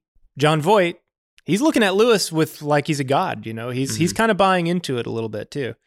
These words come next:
Speaker 1: They camp for the night. They get drunk. I think it's interesting in this camping scene that Bobby has multiple sexual jokes
Speaker 2: Mm-hmm.
Speaker 1: in this scene. First, he talks about how he's gonna go be mean to my mattress. He calls it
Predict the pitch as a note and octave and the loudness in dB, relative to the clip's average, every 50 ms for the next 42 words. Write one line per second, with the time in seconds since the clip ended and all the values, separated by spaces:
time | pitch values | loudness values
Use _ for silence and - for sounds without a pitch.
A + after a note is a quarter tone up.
0 | _ - - D3 D3 - - E3 F3+ F#3 - F3+ D#3 D#3+ D3 C#3+ C#3+ D#3 D#3+ D3+ | _ -2 0 0 2 2 2 2 2 2 0 0 2 2 4 4 2 2 0 0
1 | C#3 C3+ D3 B2+ B2+ C#3+ D3+ D3+ - - D3 D#3 D#3+ D#3+ - E3 F#3 F#3 A3 - | 0 2 2 2 2 2 0 0 -2 -2 0 2 2 2 4 2 2 2 0 -2
2 | - - D3 C#3 C#3+ D#3 E3+ E3+ - _ - D3 C3+ C3 B2 - - D3 D#3 D#3+ | 0 0 0 0 0 0 -4 -6 -8 _ -6 -2 -2 -2 -2 0 0 0 0 0
3 | D#3+ C3+ A#2 - - A#2+ A2+ A#2 A#2 B2 A#2+ A#2 A2 A#2+ A2+ G#2+ A2+ - _ B2 | 0 -2 -2 -2 -4 -4 -2 -2 -4 -4 -6 -4 -4 -2 -2 -2 -4 -8 _ -2
4 | A#2+ A#2+ C#3+ E3 C3+ A#2 G#2+ A2 B2+ D#3+ - _ _ _ _ _ _ _ _ _ | 0 2 2 2 2 -2 -4 -6 -8 -10 -14 _ _ _ _ _ _ _ _ _
5 | _ _ _ _ _ _ - D3+ C#3+ C3+ C3 B2+ B2 - - - - _ _ _ | _ _ _ _ _ _ 0 0 2 2 2 0 -2 -4 -6 -6 -10 _ _ _
6 | _ - D3 D3+ D#3+ E3 F3+ G3+ A#3 A#3+ A#3+ G3+ - E3 D#3 C#3 - - - E3 | _ -8 -6 -2 0 2 4 4 4 4 2 -2 -2 0 -2 -2 0 0 -2 -2
7 | - - - D#3+ C#3+ C3+ B2+ B2 A#2+ A#2+ C#3+ - _ _ _ _ _ _ _ _ | -2 -2 -2 0 2 2 2 2 0 -2 -4 -8 _ _ _ _ _ _ _ _
8 | _ _ _ - B2+ A#2 C#3 C#3+ A2+ - _ - - - - - - G#2 G2 - | _ _ _ -10 -4 -2 0 -2 -2 -4 _ -10 -10 -10 -10 -10 -12 -14 -12 -10
9 | - G#2+ G2+ G#2 A2 A#2 A2 G2+ - - - - F#2 - B2 - _ - D#3 E3 | -10 -10 -6 -4 -4 -4 -4 -6 -6 -8 -10 -10 -12 -14 -18 -10 _ 2 2 2
10 | D3+ - E3 D3 - D3+ D3+ D3 - D3 D3 C3+ B2+ C3 C3 B2+ B2 C3 B2+ - | 2 0 -2 0 2 2 2 0 0 0 0 0 2 0 0 2 2 0 0 -2
11 | - C#3 C3 A#2+ A#2+ B2 A#2+ A#2+ A#2+ A#2+ A#2 - _ _ - C3+ D#3 D#3 D3 C#3+ | -2 -2 -2 -2 0 0 0 0 0 -2 -6 -8 _ _ -2 0 2 2 2 4
12 | C#3+ D3+ E3+ F3 E3 D#3 D3 C#3 C3+ D3 C#3+ C3 B2 A#2+ A#2 A#2 C3+ D#3 D#3+ - | 4 6 6 6 6 4 2 0 0 0 0 0 0 0 0 0 0 0 0 -2
13 | - - - - D3 - - - - - _ - B2 - - C#3+ C#3+ B2+ C3+ C3 | -4 -8 -10 -10 -10 -10 -12 -12 -14 -16 _ -20 -8 -2 0 0 2 2 0 -2
14 | - _ | -2 _